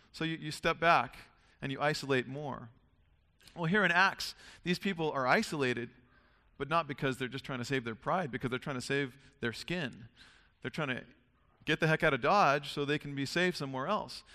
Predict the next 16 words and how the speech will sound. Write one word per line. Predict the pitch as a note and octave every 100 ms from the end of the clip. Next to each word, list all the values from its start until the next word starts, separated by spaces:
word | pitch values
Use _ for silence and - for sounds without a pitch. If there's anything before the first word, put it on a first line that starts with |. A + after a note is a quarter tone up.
| - -
But | C#3+ - - _
it | C#3+
has | F3 F#3+
the | E3+
same | D#3+ C3+
effect. | A2+ - - - -
They're | D3 -
isolated | F3+ G3 D#3 C#3
from | C3+
their | C3+
social | - A3 F#3
groups. | A#2 A#2 - - -
Their | C#3
stress | - G3 F3 - - _ _ _ _ _ _ _
goes | - D#3 E3+
up. | G#3+ -